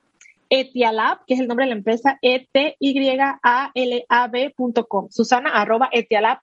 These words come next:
punto com. Igual nos pueden buscar en Facebook, eh, en Instagram, en la página de, de Etialab, y las redes sociales de Mercadito también, ¿no? Si quieren bajar el app, verla, eh, se llama Mercadito App, es Mercadito app.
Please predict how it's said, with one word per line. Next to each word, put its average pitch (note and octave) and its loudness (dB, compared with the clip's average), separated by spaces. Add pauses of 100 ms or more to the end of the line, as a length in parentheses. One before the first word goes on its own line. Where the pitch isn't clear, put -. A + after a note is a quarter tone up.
(120)
punto A#3+ -2
com. D#4 2 (480)
Igual A#3 4
nos B3+ -4
pueden B3+ 0
buscar A#3 -2
en G3+ -10
Facebook, D4 0
eh, G#3+ 0
en G#3+ 0
Instagram, C#4 -2
en G#3+ -12
la G3 -6
página A#3+ 0
de, G#3 -4
de G3+ -2
Etialab, G#3+ 2 (440)
y B3 6
las A#3 2
redes A#3 0
sociales D4+ 0
de E4 -4
Mercadito C4+ -2
también, C#4+ -2
¿no? C#4 -2
Si C4+ -4
quieren C4 0
bajar A3 0
el A3 2
app, D4 0
verla, D#4 -2 (120)
eh, A3 -2
se - 0
llama A3 0
Mercadito A#3 0
App, A#3 0 (360)
es G3+ -6
Mercadito A3+ 2
app. A3 -2